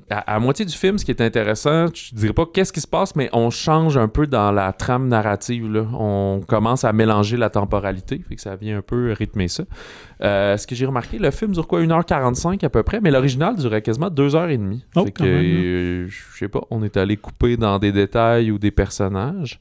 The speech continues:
Speaker 2: Mm.
Speaker 1: Et, euh, peut-être, je, peut-être qu'ils se sont posé la question de si on avait adapté ça d'une manière plus contemporaine,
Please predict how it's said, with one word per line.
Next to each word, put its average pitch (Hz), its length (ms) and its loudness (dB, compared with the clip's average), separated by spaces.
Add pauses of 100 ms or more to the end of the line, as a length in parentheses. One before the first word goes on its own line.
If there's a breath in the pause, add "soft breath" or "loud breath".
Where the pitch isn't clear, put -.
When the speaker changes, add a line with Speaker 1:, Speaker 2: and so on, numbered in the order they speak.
(140 loud breath)
Speaker 2:
Mm. 151 60 0 (460 loud breath)
Speaker 1:
Et, 131 420 4
euh, 101 580 2 (1080)
peut-être, 180 200 -4 (160)
je, 120 340 4
peut-être - 300 -4
qu'ils - 120 -4
se - 100 -6
sont 135 120 2
posé 131 300 2
la 139 100 2
question 135 480 -4
de 104 340 0 (460)
si - 340 -4
on 123 120 4
avait 110 220 4
adapté 110 440 0
ça 131 280 0
d'une 107 180 -2
manière 104 300 0
plus - 180 -4
contemporaine, 117 1120 0